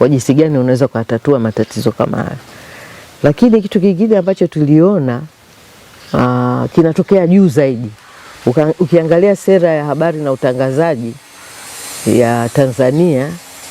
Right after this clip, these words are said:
haina kabisa masuala ya jinsia na vyombo vya habari. Kwa hiyo ilikuwa pia ni changamoto mojawapo.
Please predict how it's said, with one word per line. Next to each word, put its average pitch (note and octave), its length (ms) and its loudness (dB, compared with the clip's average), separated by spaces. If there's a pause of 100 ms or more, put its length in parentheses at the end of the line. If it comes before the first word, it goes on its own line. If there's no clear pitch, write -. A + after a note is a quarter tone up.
(520)
haina F#3 340 2
kabisa D#3 400 0
masuala C#3 440 0
ya B2 220 -4 (420)
jinsia C#3 500 2
na B2+ 240 -2 (100)
vyombo A#2+ 260 0
vya A#2 220 0
habari. A#2 380 -4 (1000)
Kwa C#3 100 4
hiyo D#3+ 240 4
ilikuwa C#3+ 280 0
pia D#3+ 180 2
ni C#3 80 -4
changamoto C3+ 580 -2
mojawapo. A#2 680 0